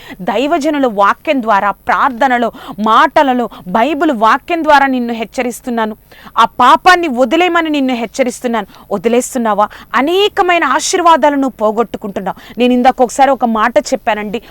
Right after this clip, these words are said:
మళ్ళీ చెప్తాను. సౌలు ఓ-, ఆ ఎంత విధేయుడు అంటే తెలుసా అండి?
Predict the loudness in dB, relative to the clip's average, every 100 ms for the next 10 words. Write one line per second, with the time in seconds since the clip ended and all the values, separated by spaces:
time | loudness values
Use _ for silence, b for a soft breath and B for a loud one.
0 | B -4 -2 -2 -4 -8 -6 -8 -8 B
1 | -14 -2 2 4 4 2 2 -2 B B
2 | -4 -2 2 4 4 4 0 0 0 2
3 | 0 0 2 4 4 2 -2 -4 -4 -8
4 | b _ _ -2 -2 2 0 0 -4